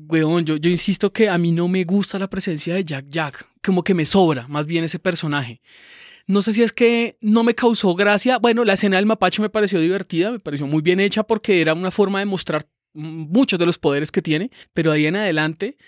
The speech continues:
que vuele con estornudo y la escena con Frozono y luego la escena con Edna y con toda esta gente, a mí no sé, marica, a mí ese personaje, no sé si es que es algo, no, yo creo que es algo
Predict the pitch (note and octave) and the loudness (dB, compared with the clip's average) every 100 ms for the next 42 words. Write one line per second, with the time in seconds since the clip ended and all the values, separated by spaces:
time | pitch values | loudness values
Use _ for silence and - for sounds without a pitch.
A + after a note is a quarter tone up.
0 | - _ - E3 F3 G3 A#3+ G#3+ G3+ G#3 | -20 _ 0 2 4 2 0 0 0 -2
1 | F#3+ A3+ A3+ G#3+ G3 E3+ F3+ F3 - F#3 | 0 4 6 6 4 0 -2 -2 -2 -2
2 | F3+ E3+ F#3+ G3+ G3 F3 F3+ F#3+ E3+ D#3+ | -2 -4 -2 -2 0 0 0 -2 -2 -4
3 | D#3+ E3+ F#3 G3 F#3+ F#3 F3+ E3 D3+ D#3+ | -2 0 0 0 -2 -2 -4 -6 -8 -4
4 | F#3 F#3 G3 - F#3+ F#3+ F3 E3+ A3 A3 | -2 -2 -2 -4 -4 -2 -2 -2 -4 -4
5 | F#3+ F#3+ G#3 F#3 G#3+ A3 A#3 F#3 G#3+ _ | -6 -6 -6 -4 -4 -4 -2 -2 -2 _
6 | - - C4+ C#4 C#4 D#4 - D#4 D4 C#4 | -10 2 4 4 2 2 2 0 0 0
7 | C4+ A#3+ A#3+ G#3+ D4 C4+ A3 G#3 B3 | -2 2 2 2 -2 -2 0 0 -2